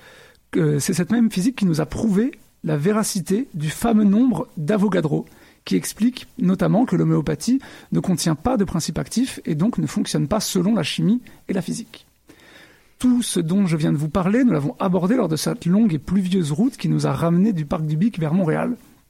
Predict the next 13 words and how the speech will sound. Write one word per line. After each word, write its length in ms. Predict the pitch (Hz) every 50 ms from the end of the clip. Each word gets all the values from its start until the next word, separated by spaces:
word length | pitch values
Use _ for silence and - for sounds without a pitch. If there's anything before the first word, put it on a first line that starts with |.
| _ _ _ _ - - _ _
Et 100 | - 170
j'ai 140 | 160 214 202
parfois 460 | - - 147 - - 180 202 247 285 - - - - - - - -
eu 60 | 226
la 100 | 214 214
sensation 400 | 180 - 196 160 175 160 - 269
de 80 | 254 180
manquer 300 | 165 170 202 - - 233
d'outils. 420 | 190 202 185 - 160 135 - - - - - - - _ _ _
D'où 140 | - 160 247
cette 180 | 262 247 196 -
chronique 300 | - 202 180 175 185 180
d'aujourd'hui 500 | 190 208 175 170 151 131 143 185 269